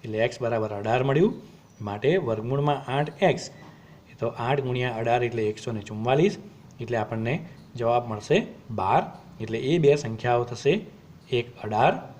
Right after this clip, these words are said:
અને બાર, અથવા અઢાર અથવા માઇનસ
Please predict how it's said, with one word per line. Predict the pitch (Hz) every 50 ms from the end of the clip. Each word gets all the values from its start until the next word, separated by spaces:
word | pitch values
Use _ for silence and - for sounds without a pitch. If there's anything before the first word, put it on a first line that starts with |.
| - - - - - -
અને | 104 98
બાર, | 95 101 104 117 143 - - - - - - - - - - - - - - - - - - - -
અથવા | - - - 120 135 175 233 - - - - - - - -
અઢાર | 113 110 113 113 135 214 - - - - - -
અથવા | 117 - - 117 139 208 262 - - - - - - - - - - - - - - -
માઇનસ | 101 101 101 104 107 127 185 220 - -